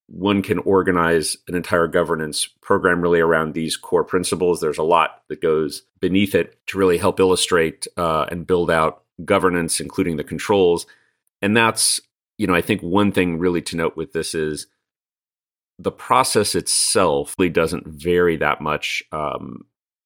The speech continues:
what can vary is the control framework, right? And so obviously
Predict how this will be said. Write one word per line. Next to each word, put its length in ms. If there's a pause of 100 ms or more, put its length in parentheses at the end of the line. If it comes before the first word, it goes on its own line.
(180)
what 240
can 160
vary 260
is 120
the 60
control 380
framework, 460
right? 260
And 140
so 360 (460)
obviously 520